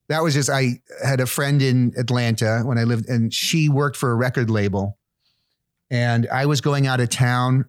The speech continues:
and she needed a place to stay, and she said, "Can I stay at your house?" And I said, "Sure." And when I got back,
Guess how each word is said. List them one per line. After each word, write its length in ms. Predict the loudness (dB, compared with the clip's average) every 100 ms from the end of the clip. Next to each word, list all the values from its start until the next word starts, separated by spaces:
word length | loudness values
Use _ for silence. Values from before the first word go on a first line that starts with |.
| _
and 180 | -2 0
she 240 | 0 0 2
needed 280 | 2 2
a 40 | 0
place 280 | -2 -2 -2
to 100 | -2
stay, 300 | 0 0 0
and 100 | 0
she 120 | 0
said, 220 | 0 0
"Can 140 | 0
I 80 | 0
stay 320 | 0 0 0
at 100 | 0
your 140 | 0 0
house?" 460 | 0 0 -2 -4
And 100 | -2
I 20 | -2
said, 200 | -2 -4
"Sure." 420 | -4 -2 -4 -6 _ _ _ _ _ _ _ _ -6
And 400 | -2 2 0 0
when 160 | 0
I 100 | 0
got 300 | 0 0 -2
back, 540 | -2 -2 0 -2 -6